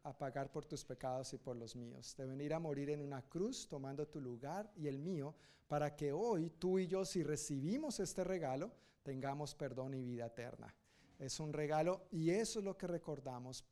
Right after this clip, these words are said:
de manera muy puntual y específica por cuatro domingos al hablar sobre el gozo, el amor, la esperanza y la paz que tenemos en Jesús.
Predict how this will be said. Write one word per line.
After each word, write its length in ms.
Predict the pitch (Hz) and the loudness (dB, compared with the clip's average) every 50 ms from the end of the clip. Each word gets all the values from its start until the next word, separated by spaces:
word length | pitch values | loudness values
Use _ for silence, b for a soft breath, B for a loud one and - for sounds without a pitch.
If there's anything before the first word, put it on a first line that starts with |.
| _ | _
de 160 | - 135 135 135 | -4 -2 -2 0
manera 320 | 139 139 139 143 151 160 | 0 0 2 4 4 4
muy 260 | 170 180 185 196 185 | 6 6 6 4 4
puntual 440 | 180 - 180 170 156 - 165 147 147 | 2 0 -2 -2 0 0 2 2 2
y 40 | 147 | 2
específica 720 | 135 - - 143 - - 151 131 - 151 - - 156 151 156 B B B B B | 0 -2 -2 -4 -2 -2 -4 -6 -6 -4 -2 0 0 -2 -2 B B B B B
por 200 | - 151 139 - | 2 2 2 4
cuatro 420 | - 156 160 156 156 - - 165 160 | 6 6 6 6 6 4 2 4 4
domingos 520 | 156 151 139 143 143 147 147 151 - - | 4 4 2 0 0 0 0 -2 0 0
al 120 | 147 139 | 0 0
hablar 280 | 131 127 131 135 131 131 | 0 0 0 0 -2 -2
sobre 360 | - - 147 139 131 131 127 | -2 -4 -4 -4 -2 -2 -4
el 140 | 127 127 127 | -4 -4 -4
gozo, 580 | 123 151 160 175 175 165 - - 180 170 160 147 | 0 2 2 2 2 0 -2 -4 -2 -2 -2 -2
el 100 | 131 120 | -2 -4
amor, 580 | 120 120 131 139 156 170 175 175 175 175 175 B B B B B B | -4 -4 -4 -2 0 0 0 0 -2 -4 -6 B B B B B B
la 180 | - 156 147 143 | -6 -4 -2 -2
esperanza 800 | 131 - - - 139 135 143 156 165 165 165 - 180 170 175 - | -2 -4 -4 -2 0 0 2 2 0 0 0 0 0 -2 -2 0
y 140 | - 156 147 | 0 2 2
la 240 | 143 131 127 - - | 2 0 0 -2 -2
paz 360 | 151 147 151 156 156 - - | -2 0 0 0 0 -2 -4
que 120 | - 160 | -4 -6
tenemos 640 | 143 - 135 131 131 135 139 139 139 131 - - - | -4 -4 -4 -4 -4 -4 -4 -4 -4 -6 -6 -8 -6
en 180 | - 135 135 123 | -6 -6 -6 -6
Jesús. 600 | - - 127 123 - - 131 135 143 - - | -6 -8 -8 -6 -6 -8 -8 -8 -8 -10 -12